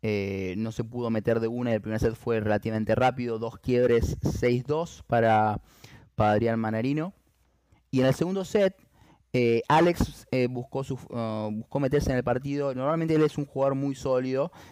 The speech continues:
de los dos lados le tiene como bu-, buen feeling de la pelota y puede cambiar direcciones fácilmente, puede tirar drops, puede tirar slice. Eh,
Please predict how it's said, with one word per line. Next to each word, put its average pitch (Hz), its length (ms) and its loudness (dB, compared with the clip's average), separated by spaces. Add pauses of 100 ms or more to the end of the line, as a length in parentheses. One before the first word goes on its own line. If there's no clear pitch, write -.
(140)
de 120 100 2
los 117 100 2
dos 127 140 0
lados 135 360 4
le 110 260 2
tiene 120 340 -4
como 110 220 -4
bu-, 110 280 -10 (180)
buen 127 460 -2
feeling 131 680 0 (120)
de 113 120 -2
la 110 160 2
pelota 123 360 2
y 120 60 2
puede 113 220 -4
cambiar 113 300 0
direcciones 113 420 -4
fácilmente, 165 720 0 (380)
puede 113 160 -2
tirar 117 240 2
drops, 123 360 2
puede 110 140 -2
tirar 113 280 2
slice. 135 460 4 (400)
Eh, 110 560 2